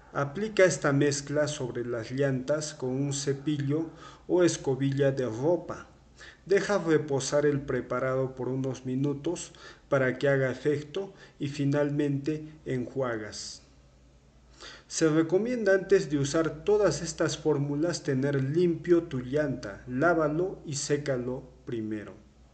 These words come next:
Vamos, aplica estas fórmulas,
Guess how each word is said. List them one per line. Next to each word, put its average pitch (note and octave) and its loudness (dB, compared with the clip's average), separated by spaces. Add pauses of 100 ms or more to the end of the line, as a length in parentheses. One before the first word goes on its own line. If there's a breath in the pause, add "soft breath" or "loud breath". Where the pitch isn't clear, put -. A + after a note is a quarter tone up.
(800 loud breath)
Vamos, D#3 2
aplica F3+ -2
estas D#3+ 0
fórmulas, B2+ -2